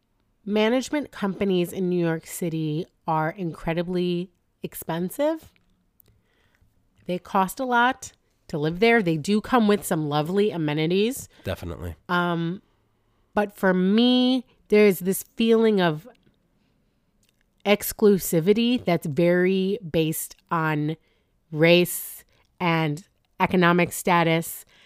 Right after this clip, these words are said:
Speaker 1: And to me, most buildings that I've been in in New York that are run by management companies feel a lot more like a hotel, which is, for me, not what I'm looking for. But for
Speaker 2: Yeah.
Speaker 1: some people, if that's how you like to live,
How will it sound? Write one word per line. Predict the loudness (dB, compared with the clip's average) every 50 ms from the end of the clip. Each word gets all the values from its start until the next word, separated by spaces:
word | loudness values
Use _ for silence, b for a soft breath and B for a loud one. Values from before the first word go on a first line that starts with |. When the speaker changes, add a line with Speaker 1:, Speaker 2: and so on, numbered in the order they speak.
| b b b
Speaker 1:
And | -4 0 0 0 0 0 -4 -6 -10 -12
to | -2 0 2
me, | 4 4 6 6 6
most | 6 8 8 8 6 6 4 -2 -6 2
buildings | 4 4 6 6 6 4 2 2 0
that | 0 2 4
I've | 4 2 4 2
been | 2 4 4
in | 4 4 4
in | 4 4
New | 2 4
York | 4 4 2 2 0 -2
that | -2 -2 0
are | 0 0
run | 0 0 0 0
by | 0 0 0
management | 0 -2 -2 -2 -4 -4 -4 -6 -8 -4
companies | -4 -4 -2 0 0 2 2 0 0 -2 b b b b b
feel | b -20 _ -4 0 4 6 8 8 8 8 6 2
a | 0
lot | 2 4 4 4 4
more | 2 -2 0 0 0
like | 0 -2 -2 -2
a | -6
hotel, | -4 -4 -6 -6 -4 -6 -6 -6 -6 -8 -14 _ _ _ _ _ _ _ _ _ _ _ _ _ _ _ _ _ _ _ -4
which | -4 0 0
is, | 0 0 0 _
for | 2 2
me, | 4 6 6 8
not | 8 6 6 4
what | 2 2
I'm | 2 2 2 0
looking | -2 -4 -4 -6 -8 -8 -8
for. | -10 -12 -12 -12 -10
But | -8 -8 -10 -4
for | -4 -4
Speaker 2:
Yeah. | 0 4
Speaker 1:
some | 4 4 4 4
people, | 2 0 -2 0 0 0 0 0 -2
if | -4 -2 2
that's | 2 2 2 0 -2
how | 0 2 2
you | 2 2 0 -2
like | -2 -2 -2 -2 -4 -6
to | -6 -2
live, | 2 2 2 2 0 -2 -10